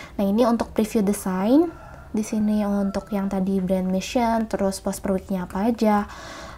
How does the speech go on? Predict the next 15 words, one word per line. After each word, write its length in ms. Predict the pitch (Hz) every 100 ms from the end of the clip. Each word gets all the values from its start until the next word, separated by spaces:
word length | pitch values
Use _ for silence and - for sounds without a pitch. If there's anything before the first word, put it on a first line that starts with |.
| -
Terus 160 | 220
di 80 | -
sini 240 | 202 214 214
ada 160 | 202
brain 240 | 185 196 190
dump 320 | 185 180 190
ideas. 720 | 185 196 262 214 208 214 - -
Nah, 160 | 190
untuk 240 | 196 196 - - - - - -
board 240 | 202 196 226
nanti 240 | 202 -
kayak 240 | - 185 180
gini. 240 | 180 180 - - - - - - - - - - - - - -
Jadi 120 | - 220
kelihatan 400 | 226 196 190 208